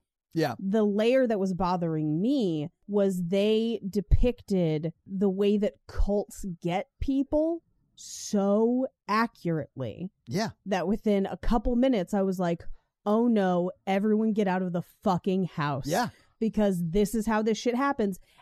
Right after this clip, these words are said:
Speaker 2: And the more layers they added to it, I was just like, "Get out of the fucking house. They're gonna kill you. Stop being polite.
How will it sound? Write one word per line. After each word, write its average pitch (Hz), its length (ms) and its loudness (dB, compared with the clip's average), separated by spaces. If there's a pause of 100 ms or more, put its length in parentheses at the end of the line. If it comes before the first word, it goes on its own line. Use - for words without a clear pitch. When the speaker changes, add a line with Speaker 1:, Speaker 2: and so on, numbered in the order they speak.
(120)
Speaker 2:
And 214 180 2
the 208 80 4
more 208 440 4
layers 233 500 4
they 240 180 4
added 269 420 0
to 226 160 2
it, 202 80 4
I 190 80 2
was 196 100 0
just 196 160 -2
like, 180 180 -2
"Get 160 100 -2
out 156 100 0
of 160 60 -4
the 180 60 -4
fucking 202 300 -2
house. 226 220 -2
They're 202 100 -2
gonna 190 160 0
kill 254 240 2
you. 214 200 2
Stop 226 280 0
being 277 180 4
polite. 311 380 4